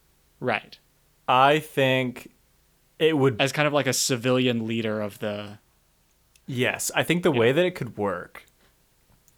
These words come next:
Speaker 2: they've gotta be, like, a super genius, right? They've gotta be, like, a seer level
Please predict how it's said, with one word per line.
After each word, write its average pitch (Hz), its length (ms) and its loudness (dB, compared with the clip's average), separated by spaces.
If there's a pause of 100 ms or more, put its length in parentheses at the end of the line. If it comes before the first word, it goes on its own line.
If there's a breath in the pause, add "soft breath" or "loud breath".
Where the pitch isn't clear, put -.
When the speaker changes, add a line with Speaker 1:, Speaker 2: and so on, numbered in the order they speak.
(220)
Speaker 2:
they've 156 300 2
gotta 190 200 6
be, 196 120 4
like, 180 180 6
a 151 60 -4
super 123 320 0
genius, 95 580 -10
right? 92 320 -6
They've 120 140 -2
gotta 131 180 4
be, 131 100 2
like, 123 200 2
a 117 60 -2
seer 110 440 0
level 98 580 -4